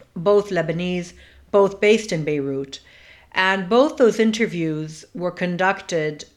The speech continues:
uh, before summer, so before summer twenty twenty-one. And, um, you know, summer twenty twenty-one was a major, uh, pivot in the,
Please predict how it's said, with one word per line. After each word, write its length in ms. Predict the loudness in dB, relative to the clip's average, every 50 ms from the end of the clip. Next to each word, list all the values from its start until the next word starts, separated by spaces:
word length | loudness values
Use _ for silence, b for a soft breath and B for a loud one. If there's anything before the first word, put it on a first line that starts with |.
| _ -8
uh, 160 | -6 -6 -6
before 880 | -4 -4 -6 -6 -6 -4 -2 0 0 2 2 2 2 2 -2 -4 -10 -16 _ -20
summer, 600 | -14 -4 -2 0 0 0 -2 -4 -6 -8 -12 -18 _ _ _ _
so 180 | _ -12 -10 -8
before 300 | -8 -8 -6 -4 -4 -4
summer 320 | -2 -4 -4 -2 -2 -4
twenty 340 | -4 -4 -6 -6 -6 -6 -10
twenty-one. 800 | -10 -8 -8 -8 -8 -10 -10 -10 -8 -8 -8 -8 -8 -12 -16 B B B B B B B B B B B B B B B -2
And, 840 | 0 2 2 2 2 2 2 0 -2 -2 -2 -4 -4 -6 -8 -8
um, 880 | -10 -8 -6 -4 -2 -2 -2 -2 -2 -2 -2 -4 -6 -6 -8 -10 -12 -14 -18 _ _ -20 -20 -20 -20 -20 -20 -20 -18 -6
you 140 | -4 -2 -2
know, 260 | 0 -2 -4 -6 -10 -14 -16
summer 380 | -8 0 2 4 4 4 4
twenty 340 | 2 2 2 2 2 0 -2
twenty-one 800 | -4 -2 -4 -4 -2 -4 -6 -4 -4 -2 -2 -2 -2 -4 -6 -6
was 240 | -6 -6 -6 -4 -4
a 60 | -4
major, 760 | -2 -2 -2 -2 -2 -2 -4 -4 -2 -2 -2 -4 -6 -8 -10
uh, 260 | -10 -8 -8 -8 -8
pivot 440 | -10 -4 0 0 2 2 0 -2 -2
in 80 | -6 -8
the, 160 | -8 -8 -10